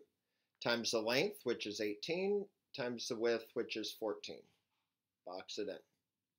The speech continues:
Plus two, times the length, eighteen, times the height, which is two. Box it in.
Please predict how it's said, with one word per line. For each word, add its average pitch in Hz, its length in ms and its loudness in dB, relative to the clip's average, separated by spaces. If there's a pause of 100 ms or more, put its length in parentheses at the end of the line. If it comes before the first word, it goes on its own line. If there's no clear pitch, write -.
(320)
Plus 107 480 -4
two, 165 340 0 (840)
times 113 280 -2
the 113 100 2
length, 135 420 2
eighteen, 156 600 -2 (640)
times 107 260 -6
the 104 80 -2
height, 135 320 4 (460)
which 110 200 -8
is 123 160 -8
two. 95 220 -2 (2250)
Box 104 300 -2
it 95 80 -2
in. 85 80 -6